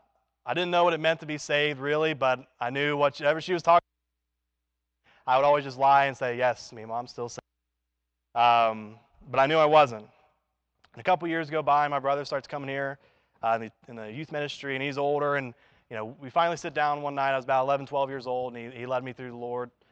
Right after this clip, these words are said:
uh, with one of our red tracts. And so, you know, if you don't know how to lead somebody to the Lord, you can read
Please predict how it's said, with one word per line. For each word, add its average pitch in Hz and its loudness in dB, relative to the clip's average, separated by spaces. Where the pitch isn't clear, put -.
uh, 113 0
with 113 -6
one 127 -2
of 127 -2
our 123 0
red 127 -2
tracts. - -8
And 110 -20
so, 110 -8
you 123 -12
know, 117 -12
if 107 -20
you 143 -6
don't 156 0
know 156 2
how 151 4
to 143 -2
lead 143 -6
somebody 160 2
to 156 -4
the 156 -6
Lord, 160 0
you 151 -8
can 135 -10
read 156 -4